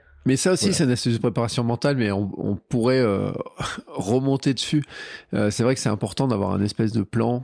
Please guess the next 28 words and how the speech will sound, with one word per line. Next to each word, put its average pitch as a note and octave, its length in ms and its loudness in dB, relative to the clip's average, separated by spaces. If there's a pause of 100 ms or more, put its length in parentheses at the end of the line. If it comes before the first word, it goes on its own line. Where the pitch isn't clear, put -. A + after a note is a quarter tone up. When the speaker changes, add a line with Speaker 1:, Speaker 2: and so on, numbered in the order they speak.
(140)
Speaker 1:
enfin G2+ 200 -2
d'avoir A#2 360 2
un F#2 100 0
plan, A#2 480 2
euh, F#2 80 -4 (120)
court - 240 -2
terme, A#2 400 2
un F#2+ 80 0
peu G#2 160 -2
moyen B2 240 0
terme, A2 300 0
long G#2 80 0
Speaker 2:
J'a-, A#2+ 100 4
Speaker 1:
terme, C#3+ 160 2
Speaker 2:
j'avais B2 140 2
Speaker 1:
et B2+ 60 2
cetera. D#3 180 2
Speaker 2:
mon, A#2+ 60 0
j'avais B2 220 2
mon C3+ 240 2
objectif, B2+ 540 0
le, G#2+ 220 4
le, G#2 180 0
mon, G#2+ 220 4
mon G2 680 4
suivant, D3+ 340 2
là, C3+ 120 4
le, F#2 1120 0